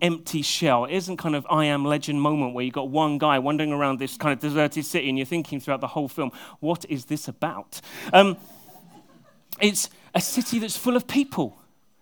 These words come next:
full of people who live there, who belong there. See, when God gets everything as it's meant to be, when he gets it all right, the pinnacle of his creation, the thing that he finds most beauty in is us.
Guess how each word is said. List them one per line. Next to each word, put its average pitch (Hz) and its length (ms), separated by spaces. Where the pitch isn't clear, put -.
full 294 140
of 277 80
people 262 300
who 269 80
live 302 280
there, 208 160
who 220 120
belong 302 480
there. 156 260
See, 262 120
when 302 300
God 269 280
gets 240 240
everything 262 500
as 208 160
it's 202 140
meant 233 200
to 220 40
be, 233 160
when 214 120
he 220 60
gets 285 260
it 262 80
all 233 160
right, 233 360
the 220 80
pinnacle 320 380
of 233 80
his 220 120
creation, 233 440
the 214 80
thing 302 180
that 302 100
he 269 140
finds 247 320
most 262 240
beauty 226 380
in 226 100
is 302 120
us. - 480